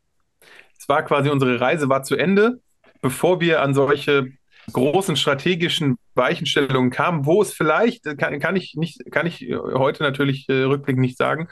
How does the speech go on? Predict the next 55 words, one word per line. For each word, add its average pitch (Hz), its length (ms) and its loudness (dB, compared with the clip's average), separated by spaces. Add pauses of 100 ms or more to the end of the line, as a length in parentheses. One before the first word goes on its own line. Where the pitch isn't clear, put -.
(460)
wo 135 160 4
es - 120 -2
vielleicht 165 320 2
auch 208 280 0
dazu 139 320 0
gekommen 127 360 2
wäre, 123 140 2
äh, 123 320 -2
zu - 120 -4
so 123 80 2
einer, 120 280 0
zu 127 120 -2
so 120 120 0
einem 117 320 -2 (680)
Schisma, 135 420 0
wo 123 80 4
man 127 100 2
auseinandergegangen 123 800 0
wäre 120 140 2
und 117 60 -2
gesagt 117 200 -2
hätte, 123 160 -2 (100)
„Ich 123 140 -4
will 127 80 2
in 123 100 0
die 143 100 0
Richtung 143 280 0
gehen, 135 140 2
ich 127 100 -4
will 127 80 2
in 123 100 2
die 131 100 2
Richtung 139 260 0
gehen, 131 120 2
okay, 123 220 0
wir 123 80 2
müssen 123 240 0
das 117 140 -2
hier 123 100 0
irgendwie, 120 400 -2
das 123 160 -8
funktioniert 139 360 -2
nicht - 100 -16
mehr.“ 143 80 -2
Das, 127 160 -2 (400)
ne, 190 300 -2 (140)
hätte 175 280 0
passieren 160 340 -2
können, 175 220 -2
aber 139 180 0
wir 135 80 2
kamen 151 320 0
nie 139 140 2
in, 127 200 -2 (480)
in, 131 380 0